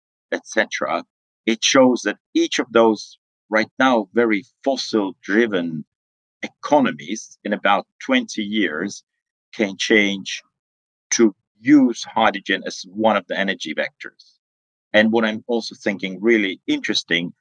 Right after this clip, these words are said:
is it shows that jobs can transfer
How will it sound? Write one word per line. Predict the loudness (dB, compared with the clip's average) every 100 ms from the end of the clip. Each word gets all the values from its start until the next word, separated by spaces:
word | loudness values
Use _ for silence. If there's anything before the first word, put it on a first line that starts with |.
| _ -6
is | -4
it | -4 -2
shows | 2 4 2
that | 0 -6 _ -2
jobs | 2 2 -2 -12 -20 _ _ _ _ _ _ _ _ -4
can | 2 2 2
transfer | 0 -2 -4 -8 -2 -2 -2 -10